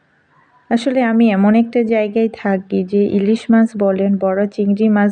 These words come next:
বলেন, বা এই পোয়া মাছ তো আমাদের এলাকার মানুষ চিনেই না। তো আমার মাছগুলো খেতে অনেক বেশি, আমি এই মাছগুলো খেতে পছন্দ করতাম, সেজন্য আসার সময় ঢাকা থেকে আমার হাজব্যান্ড এই মাছগুলো নিয়ে এসেছে। তবে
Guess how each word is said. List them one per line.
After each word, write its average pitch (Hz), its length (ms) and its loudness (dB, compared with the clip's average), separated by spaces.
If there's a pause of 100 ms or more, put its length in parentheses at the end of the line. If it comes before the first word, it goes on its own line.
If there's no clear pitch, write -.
বলেন, 196 360 0 (360)
বা 214 120 -6 (100)
এই 247 140 0
পোয়া 233 280 -4
মাছ 214 300 0
তো - 140 -4
আমাদের 196 360 0
এলাকার 196 400 -2
মানুষ 214 280 2 (100)
চিনেই 233 420 2
না। 196 140 0 (540)
তো 208 100 0 (140)
আমার 208 320 -2
মাছগুলো 196 460 -4
খেতে 202 380 -4 (500)
অনেক 202 320 -4
বেশি, 202 300 -4
আমি 202 180 2
এই 196 140 -2
মাছগুলো 190 400 -2
খেতে 202 280 -6
পছন্দ 214 480 -2
করতাম, 190 440 -4
সেজন্য 190 520 -4 (220)
আসার 220 380 -4
সময় 190 360 -2
ঢাকা 190 360 -6
থেকে 190 440 -6
আমার 185 260 -4
হাজব্যান্ড 190 560 -4
এই 196 160 0
মাছগুলো 196 540 -2
নিয়ে 220 280 0
এসেছে। 202 420 -4 (580)
তবে 247 260 2